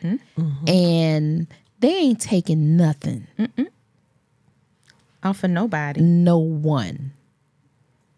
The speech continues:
Speaker 1: And I
Speaker 3: And,
Speaker 1: love it.
Speaker 3: and, and I, you know what?
Speaker 1: But that's this generation.
Speaker 3: Not only that, and they're smart.
Speaker 1: Mm-hmm.
Speaker 2: Mm-hmm.
Speaker 3: That's the difference. They're not, they're not fools.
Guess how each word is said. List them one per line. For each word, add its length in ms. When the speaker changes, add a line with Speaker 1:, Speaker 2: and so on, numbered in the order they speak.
Speaker 1:
And 140
I 100
Speaker 3:
And, 100
Speaker 1:
love 200
it. 60
Speaker 3:
and, 240
and 220
I, 80
you 200
know 260
what? 360
Speaker 1:
But 160
that's 220
this 180
generation. 720
Speaker 3:
Not 360
only 360
that, 360
and 180
they're 120
smart. 600
Speaker 1:
Mm-hmm. 360
Speaker 2:
Mm-hmm. 240
Speaker 3:
That's 260
the 100
difference. 540
They're 200
not, 200
they're 240
not 220
fools. 840